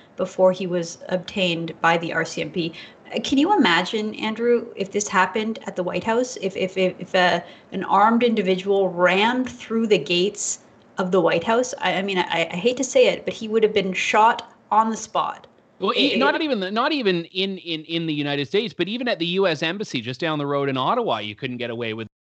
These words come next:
Speaker 2: this and have thirteen minutes of life left in you after you initially hit that.
Speaker 1: Yeah, it's, it's wild. So I think that hopefully this will give the R C M P, uh, an opportunity to reflect upon its security procedures and really,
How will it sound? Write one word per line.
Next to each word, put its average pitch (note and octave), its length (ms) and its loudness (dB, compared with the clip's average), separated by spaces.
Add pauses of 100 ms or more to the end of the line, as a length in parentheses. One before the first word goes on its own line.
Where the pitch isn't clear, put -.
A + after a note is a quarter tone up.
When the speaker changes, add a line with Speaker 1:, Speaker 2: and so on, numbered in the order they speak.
(480)
Speaker 2:
this - 220 -8
and C#3 80 -6
have B2+ 200 -4
thirteen C3+ 440 -6
minutes B2 340 -8 (300)
of B2+ 140 -4
life C3 340 -4
left A#2+ 240 -10
in A2 140 -10
you G#2+ 120 -8
after A#2 300 -8
you A#2 160 -4
initially A#2+ 460 -4
hit C#3+ 180 -4
that. A#2 180 -4
Speaker 1:
Yeah, C#4+ 380 -2
it's, G3+ 160 -4
it's - 240 -8
wild. G3 500 4
So F#3 360 2 (260)
I A3 100 -2
think B3+ 200 -4
that - 240 2
hopefully A#3 340 0
this F#3+ 240 -2
will F#3 120 0
give F#3 500 4
the F3+ 140 4
R F3+ 100 4
C F#3+ 180 -6
M F#3+ 80 -4
P, F#3+ 440 -6 (260)
uh, F#3+ 180 2
an G#3 140 2
opportunity G3+ 680 0
to G3+ 140 -6
reflect F#3 320 0
upon G3+ 260 -2
its E3 160 -2
security F3+ 720 0 (140)
procedures F3 760 0
and E3 300 2
really, F3+ 460 0